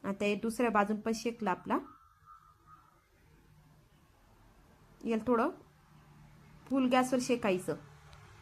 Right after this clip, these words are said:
सुरुवातीला कमी ठेवायचा, नंतर एक गॅस फुल करायचा.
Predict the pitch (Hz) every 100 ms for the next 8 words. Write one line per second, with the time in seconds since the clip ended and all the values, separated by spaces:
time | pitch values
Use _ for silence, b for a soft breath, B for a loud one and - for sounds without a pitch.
0 | - - - - 254 254 226 226 240 262
1 | 277 240 233 240 226 240 233 208 202 226
2 | 247 - 262 247 196 151 147